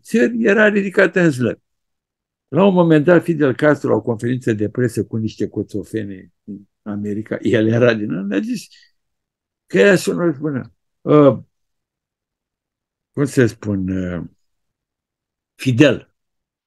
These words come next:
ce părere ai despre omul păcii, Mihail Gorbaciov, și Uniunea Sovietică, care este stegarul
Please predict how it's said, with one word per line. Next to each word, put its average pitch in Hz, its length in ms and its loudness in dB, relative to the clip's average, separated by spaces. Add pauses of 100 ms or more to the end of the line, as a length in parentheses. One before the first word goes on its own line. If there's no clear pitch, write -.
(640)
ce 233 260 2
părere 165 520 6
ai 170 300 4
despre 139 540 0
omul 147 400 4
păcii, 160 800 0
Mihail 127 380 -2
Gorbaciov, 117 720 0
și - 140 -4
Uniunea 147 300 -2
Sovietică, 135 640 2
care 131 240 -2
este 143 300 2
stegarul 131 880 2